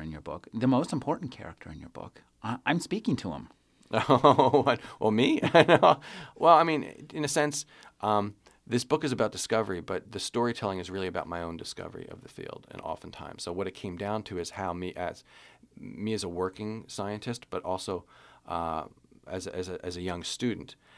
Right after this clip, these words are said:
Speaker 2: how I understood these things. And so a lot of the storytelling is really through, uh, the w-, the way I came to, to,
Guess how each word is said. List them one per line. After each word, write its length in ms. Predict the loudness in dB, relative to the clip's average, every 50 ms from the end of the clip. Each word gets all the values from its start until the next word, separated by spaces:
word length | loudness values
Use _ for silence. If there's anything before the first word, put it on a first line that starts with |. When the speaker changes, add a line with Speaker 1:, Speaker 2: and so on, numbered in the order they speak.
| -20 -20 _
Speaker 2:
how 200 | -4 -2 -2 0
I 480 | 0 -2 -2 -2 0 0 -2 -2 -4 -10 -16 -20 -20 -20 _ -10
understood 480 | -10 -8 -8 -10 -8 -8 -8 -8 -8
these 180 | -12 -14 -14 -14
things. 400 | -18 -18 -20 -20 -20 -20 -20 -20 _ _ _ _ -20 -20 -20 _
And 180 | -12 -10 -8 -8
so 280 | -6 -4 -4 -2 -2 -2
a 60 | 0
lot 180 | 2 2 2 2
of 80 | 2
the 60 | -2 -4
storytelling 800 | -8 -6 -4 -2 0 0 -2 -2 -6 -6 -6 -6 -6 -8 -10
is 140 | -10 -10 -6
really 260 | -4 -4 -2 -4 -4
through, 380 | -6 -8 -8 -6 -6 -6 -8 -10 _ _ _ -20 _ _ -10
uh, 300 | -6 -6 -4 -4 -4 -6 -8 _ _ _
the 80 | _ -10
w-, 260 | -10 -4 -4 -4 -6 -4
the 100 | -6 -6
way 240 | -2 -2 -2 -2 -2
I 200 | -2 -4 -6 -6
came 280 | -6 -6 -6 -6 -6 -10 -14 _ _
to, 120 | -14 -14 -14 _ _ _ _ _
to, 320 | -14 -12 -12 -12 -12 -18